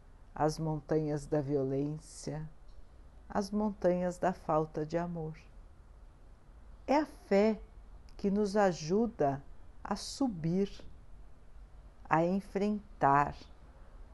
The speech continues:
frente a frente os nossos desafios, encarar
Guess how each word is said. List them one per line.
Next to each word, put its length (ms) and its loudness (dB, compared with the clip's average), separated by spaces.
frente 540 4
a 80 4
frente 600 0
os 160 0
nossos 480 2
desafios, 1160 0
encarar 840 6